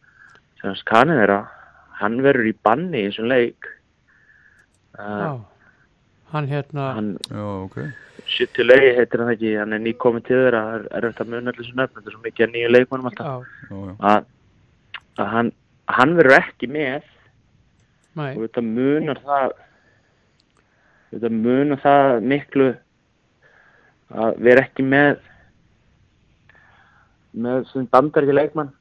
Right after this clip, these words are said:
Speaker 2: Já, já.
Speaker 1: Hann er mikill íþróttamaður og, og hefði, þú veist, þeir eru náttúrulega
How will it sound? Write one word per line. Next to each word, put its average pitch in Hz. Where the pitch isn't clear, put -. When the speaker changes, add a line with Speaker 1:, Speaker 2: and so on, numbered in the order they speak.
Speaker 2:
Já, 202
já. 156
Speaker 1:
Hann 117
er 120
mikill 127
íþróttamaður 131
og, 120
og 107
hefði, 117
þú 87
veist, -
þeir 117
eru 110
náttúrulega 113